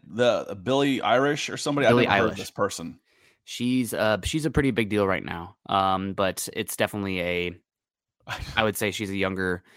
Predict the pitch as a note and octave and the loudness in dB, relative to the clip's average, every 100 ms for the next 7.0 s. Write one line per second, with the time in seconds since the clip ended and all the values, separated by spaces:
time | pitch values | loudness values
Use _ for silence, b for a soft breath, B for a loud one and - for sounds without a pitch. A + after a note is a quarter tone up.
0 | b b G2+ F#2+ F2 G2 A2 C#3 C3+ G#2+ | b b 0 2 0 -2 -2 -2 0 2
1 | G2+ F#2 G2 - - D2+ - - G2 F2+ | 0 0 -2 -2 -4 -8 -10 -10 -6 -4
2 | F2 - _ _ - F2+ G2 A#2 C3+ C#3 | -6 -10 _ _ -10 0 2 4 2 0
3 | E3+ B2+ A2+ C3+ A3+ F3+ - - C3 D#3 | -4 -4 -4 -2 0 -2 -2 -2 2 2
4 | - C3+ C#3+ C3+ C#3+ C3 B2+ A2+ B2 - | 4 2 2 0 0 -2 2 2 0 -2
5 | - C#3+ D3 - D#3 G2 F2 b b b | 2 4 4 2 2 2 0 b b b
6 | - A#2+ B2 C3+ B2+ G#2 F#2 - D#2+ - | 2 6 6 6 4 4 0 -2 -6 -6